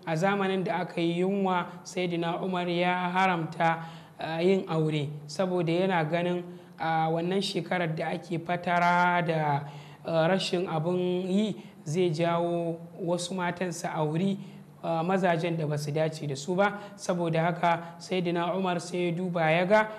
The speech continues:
abin da ya fi zama maslaha shi ne kada a bari mutane, a, su dinga yin aure. Gara a bari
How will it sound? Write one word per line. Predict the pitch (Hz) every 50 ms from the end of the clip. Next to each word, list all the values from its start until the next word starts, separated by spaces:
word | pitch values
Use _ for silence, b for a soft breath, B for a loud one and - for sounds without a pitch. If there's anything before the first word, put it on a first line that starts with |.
| B B -
abin | - 165 156 180 190 196 180 160
da | 156
ya | 160 165
fi | 165 165 170
zama | 160 165 170 170 175 170 170
maslaha | 175 180 175 - - 208 226 226 247 220 165 - - - - -
shi | - - - - 190 190
ne | 190 185 180 180 175 175 180
kada | - 190 185 180 175 147
a | 156 147
bari | 156 180 180 175 175 170 165 B B B B B B -
mutane, | 175 190 185 185 185 165 160 160 170 175 175 175 175 - B B B B B - -
a, | 160 165 165 160
su | 160 - 156
dinga | 151 175 180 175 165 165
yin | 165 165 156 160 165
aure. | 165 170 165 170 170 165 151 - - B B B B B B
Gara | - 160 180 180 185 196 220 190
a | 165
bari | 160 180 180 180